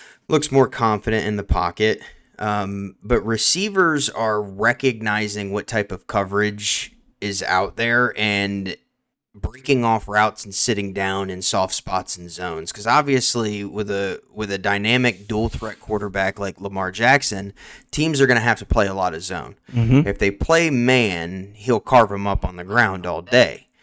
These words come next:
Speaker 1: Um, so I, I noticed, you know, Rashad Bateman coming up, he spins around, shows Lamar his numbers, and he kinda sidesteps to find that soft spot, spot in the zone, and then Lamar even throws him into it.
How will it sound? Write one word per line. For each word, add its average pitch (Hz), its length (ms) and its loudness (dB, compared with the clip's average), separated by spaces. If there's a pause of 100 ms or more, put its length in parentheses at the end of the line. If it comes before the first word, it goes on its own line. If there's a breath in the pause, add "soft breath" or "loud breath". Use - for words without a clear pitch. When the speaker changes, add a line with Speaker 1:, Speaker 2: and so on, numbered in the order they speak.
(240 soft breath)
Speaker 1:
Um, 98 640 0 (720)
so 101 520 2
I, 127 360 0
I 139 40 2
noticed, 143 640 4 (680)
you 123 140 0
know, 120 100 2
Rashad 131 380 4
Bateman 123 340 4
coming 123 320 0
up, 117 240 0 (640 soft breath)
he 117 480 0 (560)
spins 139 480 4
around, 127 460 4
shows 135 300 4
Lamar 127 300 2
his 117 140 -2
numbers, 120 380 0
and 113 80 -6
he 110 60 -6
kinda 120 280 -2
sidesteps 127 720 0
to 113 80 -14
find 120 300 0
that 107 160 -4
soft 117 280 0
spot, 117 280 -2
spot 113 220 0
in 107 60 -12
the 110 80 -6
zone, 117 300 -2
and 110 100 -4
then 110 140 -4
Lamar 107 380 -2
even 104 260 -6
throws 110 380 -2
him 110 100 -4
into 113 360 -2
it. 104 140 0